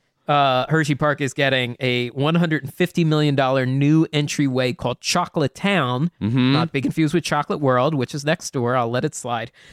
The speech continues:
Speaker 1: Um, it's a new arrival, uh, front gate, fifteenth coaster, restaurant, bar, patio, ice
Speaker 2: Mm-hmm.
Speaker 1: cream parlor, and confectionery scratch kitchen.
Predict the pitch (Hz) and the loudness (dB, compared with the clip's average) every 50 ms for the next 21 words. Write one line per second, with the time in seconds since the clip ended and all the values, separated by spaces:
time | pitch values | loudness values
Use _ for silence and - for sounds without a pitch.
0 | - _ - 160 151 143 139 131 127 131 127 135 - _ _ _ _ _ _ 156 | -10 _ -2 0 0 2 0 0 -2 -4 -6 -8 -14 _ _ _ _ _ _ -2
1 | 147 135 - - 151 135 131 139 143 160 185 202 208 208 185 180 175 175 175 180 | -2 -2 0 0 0 0 2 2 4 4 4 4 2 2 2 2 2 2 2 2
2 | 185 165 185 196 185 185 190 165 147 139 - - 165 147 135 123 - - 190 185 | 2 2 2 2 2 2 0 -2 -6 -12 -4 -2 0 0 0 -2 -4 -4 -4 -4
3 | 156 156 - 165 156 160 160 - - - _ _ _ _ - 190 190 190 - - | -4 -2 0 2 2 2 0 -2 -6 -14 _ _ _ _ -2 -2 -2 -2 -2 -2
4 | 202 185 170 - - - 165 160 151 - - 170 160 156 147 - 143 151 160 170 | 0 0 0 -2 -2 0 0 0 0 0 0 0 0 0 0 0 0 0 -2 -2
5 | - - 170 165 160 156 - 156 156 147 147 - - 143 139 139 139 139 139 135 | -2 -2 -2 -2 -2 -2 0 0 0 0 -2 -2 -4 -2 -2 0 0 0 2 0
6 | 139 135 - 156 160 160 - 190 180 185 175 165 - - 156 156 156 156 151 156 | 0 0 0 0 0 0 -2 0 0 0 -2 0 -2 0 0 2 2 2 2 2
7 | 151 151 - 151 127 123 - - 135 - - 170 156 - - - 165 156 151 151 | 0 0 -2 -4 -6 -6 -8 -10 -12 -8 -6 -6 -6 -6 -4 -4 -2 0 0 0
8 | 143 139 - - - - - 139 131 143 143 - - - - 143 123 - - 127 | 0 -2 -4 -6 -8 -6 -4 -2 -2 -2 -4 -8 -14 -6 -4 -4 -4 -4 -4 -6
9 | 120 120 127 139 | -6 -6 -8 -10